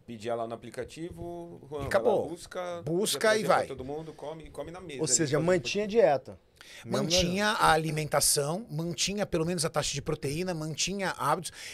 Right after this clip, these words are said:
Speaker 2: E o que eu fazia? Acordava cedo, academia.
Speaker 3: Ah, tem que ser, né, cara?
Speaker 1: Já tirava da
Speaker 2: Você
Speaker 1: frente.
Speaker 2: tirava da frente.
Speaker 3: Tem que ser.
Speaker 2: Tirava da frente. Construir rotina é a dificuldade da maioria das pessoas.
Speaker 3: É mesmo.
Speaker 2: Por quê?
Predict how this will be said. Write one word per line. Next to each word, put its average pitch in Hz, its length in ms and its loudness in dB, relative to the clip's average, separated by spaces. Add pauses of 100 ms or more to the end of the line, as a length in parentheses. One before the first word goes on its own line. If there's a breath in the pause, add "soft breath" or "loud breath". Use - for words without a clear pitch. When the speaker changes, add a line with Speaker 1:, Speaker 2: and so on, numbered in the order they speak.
Speaker 2:
E 180 140 -2
o - 40 -2
que - 80 2
eu 170 60 2
fazia? 165 400 2
Acordava 123 500 -2
cedo, 147 400 0 (120)
academia. 147 460 -8 (180)
Speaker 3:
Ah, 90 300 -16 (340)
tem 92 100 -12
que - 60 -16
ser, 85 160 -12
né, 80 100 -16
cara? - 140 -20
Speaker 1:
Já 110 120 -10
tirava 107 340 -6
da 113 80 -8
Speaker 2:
Você 113 80 -8
Speaker 1:
frente. 107 100 -8
Speaker 2:
tirava 101 240 -8
da 101 100 -16
frente. 135 240 -12
Speaker 3:
Tem 95 100 -8
que - 40 -12
ser. 85 160 -12 (320 soft breath)
Speaker 2:
Tirava 113 220 -8
da 139 80 0
frente. 135 360 -6 (680 loud breath)
Construir 208 480 0
rotina 170 720 0
é 131 100 -2
a 160 40 4
dificuldade 143 640 -4
da 139 100 2
maioria 123 280 -6
das 110 120 -8
pessoas. - 640 -6 (140)
Speaker 3:
É 90 80 -8
mesmo. 82 240 -12 (440 loud breath)
Speaker 2:
Por 175 160 -2
quê? 131 220 -4